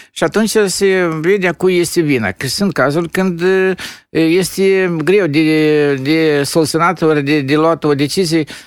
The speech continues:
e, a cui poate fi vina în cazul, e, care a fost soluționată pro-, a fost, e,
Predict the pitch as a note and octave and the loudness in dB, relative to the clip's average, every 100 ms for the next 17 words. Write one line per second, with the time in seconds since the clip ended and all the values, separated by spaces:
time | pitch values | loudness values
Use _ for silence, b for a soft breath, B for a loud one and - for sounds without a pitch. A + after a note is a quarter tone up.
0 | B - D3 B2+ D3+ F3+ D#3+ D#3 C#3 - | B -2 0 0 2 0 2 0 -2 -2
1 | D#3+ C#3 D#3 F3 E3 D3+ B2+ C3 D3+ C3 | -2 2 0 0 0 0 -2 0 0 0
2 | C#3 C3+ B2+ E2 A2 B2+ B2 A2+ C#3 C3+ | 0 2 0 0 0 0 -2 -2 -2 0
3 | A#2 - D3 C3 A#2+ B2+ C3+ - B2+ B2+ | 0 0 -2 -2 -4 -2 -2 0 -2 0
4 | B2 E2+ B2 A2+ A#2 D#3 C#3+ - C3+ C3 | -2 0 0 0 0 -2 -2 -2 0 0